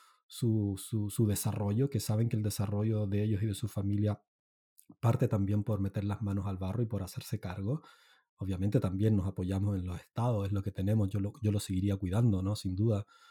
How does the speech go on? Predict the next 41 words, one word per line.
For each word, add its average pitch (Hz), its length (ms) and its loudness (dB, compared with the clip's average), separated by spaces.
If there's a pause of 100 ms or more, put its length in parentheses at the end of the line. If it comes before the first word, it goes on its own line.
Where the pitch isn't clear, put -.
(400)
pero 92 880 0
son 104 200 0
ciudadanos 104 400 2
mucho 101 240 2
más 101 180 0
activos, 101 480 0
mucho 101 280 -2
más, 95 420 -4 (680)
mucho 104 260 2
más 98 520 -2 (400)
con 110 140 0
convicciones, 104 680 2
¿no? 117 280 -2 (680)
Yo 117 120 -2
creo 110 240 0
que 104 460 -4 (140)
la 110 80 0
apuesta 117 260 2
va 117 120 4
por 107 120 0
ahí, 101 160 2
por 113 140 4
eso 110 100 2
también 117 200 6
es 110 60 6
inteligente 110 520 2
que 107 100 0
cree 110 220 4
lo 110 120 2
que 107 100 -2
va 101 80 0
a - 20 0
hacer 107 220 0
a 104 60 2
África 113 280 -2
son 101 160 0
escuelas, 104 560 -6 (640)
porque 104 320 -4
es 98 160 -4
ahí 107 220 2
donde, 101 600 -2